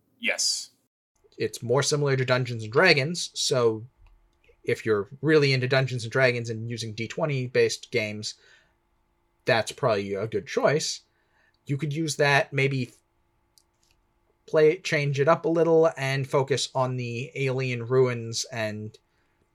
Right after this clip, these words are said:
Speaker 2: more frontier aspects of the game, and have fun with that.
Speaker 1: Yeah, I feel like Numenera is one that could probably do its own episode once I've read through the books and maybe we've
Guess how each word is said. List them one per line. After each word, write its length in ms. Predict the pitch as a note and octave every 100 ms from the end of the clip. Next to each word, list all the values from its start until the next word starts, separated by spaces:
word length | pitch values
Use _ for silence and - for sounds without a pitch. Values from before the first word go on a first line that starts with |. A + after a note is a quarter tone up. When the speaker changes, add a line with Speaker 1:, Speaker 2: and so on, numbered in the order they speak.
| _ -
Speaker 2:
more 240 | C3+ B2
frontier 580 | - C#3+ A2+ - D#3+ C3
aspects 540 | A#2 A2+ - A2+ -
of 180 | - B2
the 80 | G#2+
game, 400 | A2+ G#2+ G2+ A#2+ _ _ _ _ _ -
and 300 | G#2 G2 F#2+
have 240 | A2 G2
fun 160 | - A#2
with 160 | A2+
that. 240 | - A3 - _ _ _ _ _ _ _ _
Speaker 1:
Yeah, 100 | G2 G2
I 40 |
feel 160 | D3 D#3+
like 140 | A#2
Numenera 480 | A2+ G#2 G2 G2 F#2+
is 160 | -
one 180 | G2+ F#2
that 220 | F2+ - -
could 160 | A2+
probably 260 | G#2+ F#2 F2+
do 160 | F#2 F2+
its 120 | -
own 140 | F2+
episode 420 | F#2 - - F2+
once 180 | F2+ F#2
I've 240 | F2+ - G#2
read 200 | G2+ F#2
through 100 | G2+
the 80 | -
books 320 | F#2+ F2+ G2+
and 100 | F2+
maybe 160 | F2 F2
we've 260 | F#2 -